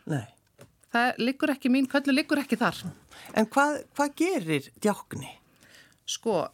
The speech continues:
Speaker 2: í, í mínu tilviki, ég er sem sagt, eh, starfa á Hrafnistuheimilunum, eh, og er þá djákni þar. Við erum með átta heimili, en ég, sem sagt, mitt aðalstarf þar í rauninni er líka að vera,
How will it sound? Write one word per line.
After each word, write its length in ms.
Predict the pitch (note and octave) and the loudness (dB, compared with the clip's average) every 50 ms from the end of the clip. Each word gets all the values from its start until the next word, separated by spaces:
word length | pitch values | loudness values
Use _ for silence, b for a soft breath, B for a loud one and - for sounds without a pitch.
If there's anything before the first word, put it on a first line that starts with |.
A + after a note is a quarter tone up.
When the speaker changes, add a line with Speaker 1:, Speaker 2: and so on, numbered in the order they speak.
| - - - | -12 -14 -8
Speaker 2:
í, 500 | D3+ D#3+ E3 G3+ G#3+ G#3+ G#3 G#3 F#3 - - | -4 0 0 2 2 2 2 0 0 -2 -4
í 100 | - G#3 | -2 -2
mínu 360 | G#3 G#3 G#3+ A3+ C4 C#4+ D4+ D4 | 0 2 2 2 4 4 2 2
tilviki, 480 | - D4+ C#4+ C#4 C4 C#4 C4+ C4 B3+ G#3 | 2 0 0 0 -2 -2 0 0 0 0
ég 200 | G#3 A#3+ B3+ C4+ | 2 2 2 2
er 60 | C4+ | 2
sem 120 | B3+ C#4 A#3+ | 0 -2 -2
sagt, 340 | B3+ B3 - - - - - | -4 -4 -6 -8 -10 -8 -4
eh, 360 | - A3 A3 A3 A3 G#3+ G#3+ | -2 0 0 0 0 0 0
starfa 600 | G3+ - B3 A#3 C4 C4 C4 C4 B3+ B3 A3+ - - | 0 0 0 0 0 0 0 2 2 2 2 0 0
á 80 | - A3+ A#3 | 0 0 2
Hrafnistuheimilunum, 760 | A#3+ B3+ A#3 G#3 - G3 G3+ F#3 F3 E3 D#3+ D#3 E3 G#3 B3 - b b b b _ b b b b b b _ _ - - B B B B B B B B B B B - | 2 2 0 0 0 0 0 0 2 2 2 2 2 2 0 -2 b b b b _ b b b b b b _ _ -14 -14 B B B B B B B B B B B -2
eh, 360 | G3 G3+ G3+ G3+ G3+ G3+ F#3+ - - | 0 2 4 4 4 4 2 2 2
og 120 | F#3+ F#3+ | 2 4
er 180 | G#3 A#3 A#3 G#3+ | 4 4 2 2
þá 160 | - - A#3 A3 G#3+ F3 C#3+ - | 4 4 4 4 4 2 -2 0
djákni 360 | - A#3 A3+ A3 - - G#3+ | 0 0 0 0 0 0 2
þar. 120 | - F#3 F3 | 2 2 2
Við 40 | F#3+ | 4
erum 80 | F#3+ G3+ | 4 4
með 100 | F#3+ A#3+ | 2 2
átta 220 | A#3 - - A3+ | 2 0 0 2
heimili, 360 | A#3 G#3+ F#3+ E3 D#3+ E3 F3 A3 B3+ - B B B B F3 B B B B B B | 2 4 4 4 4 4 2 2 0 -4 B B B B -20 B B B B B B
en 140 | B G3+ G#3 | B 0 2
ég, 220 | G#3+ A3+ A#3 G#3+ | 4 2 2 2
sem 120 | - - G#3 | 0 -4 -6
sagt, 240 | G#3+ G3+ - - - | -6 -8 -12 -6 -2
mitt 200 | A3+ A#3 A3+ - | 0 0 2 2
aðalstarf 500 | - - A#3+ B3 B3 - - B3+ A#3+ - | 4 4 4 4 4 2 0 -2 0 2
þar 220 | - B3 B3+ B3+ A#3+ | 4 4 4 4 4
í 40 | B3 | 2
rauninni 280 | B3 A#3 A#3 A3+ A3 G3 | 2 4 4 4 4 2
er 160 | A#3 A#3+ A3 | 2 2 2
líka 380 | A#3 A#3+ B3 A#3+ - A#3 G#3+ G3+ | 2 0 0 0 2 2 4 4
að 60 | G#3+ G#3 | 4 4
vera, 300 | A3 G#3+ G#3 G#3+ G3+ | 4 4 4 4 4